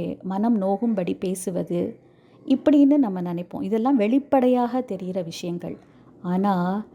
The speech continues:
இந்த வயலன்ஸ் ஒவ்வொரு நாளும் நாம் செய்கிற செயல்கள், நம்மளுடைய உணவு முறை, வாழ்க்கை முறை, இது எல்லாவற்றிற்குள்ளேயும் ஒளிந்திருக்கு.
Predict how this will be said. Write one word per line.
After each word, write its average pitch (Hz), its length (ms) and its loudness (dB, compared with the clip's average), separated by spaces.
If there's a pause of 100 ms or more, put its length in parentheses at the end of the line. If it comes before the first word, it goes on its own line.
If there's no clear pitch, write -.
(300)
இந்த 208 240 0
வயலன்ஸ் 254 640 4
ஒவ்வொரு 220 540 0
நாளும் 190 580 -2 (720)
நாம் 190 340 2
செய்கிற 214 400 2
செயல்கள், 180 720 -2 (340)
நம்மளுடைய 180 520 -2
உணவு 262 400 4
முறை, 180 320 -2 (380)
வாழ்க்கை 240 560 0
முறை, 180 340 -2 (320)
இது 190 220 -4
எல்லாவற்றிற்குள்ளேயும் 220 1600 0
ஒளிந்திருக்கு. 208 680 0